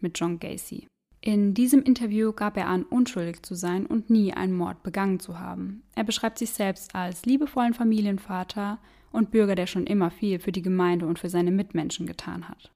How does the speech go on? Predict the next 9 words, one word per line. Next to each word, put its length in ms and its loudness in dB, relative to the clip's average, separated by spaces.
Wörtlich 540 0
sagt 280 -2
er 260 -2
an 100 0
einer 240 2
Stelle, 460 -6
„I 100 0
don't 340 2
believe 520 -2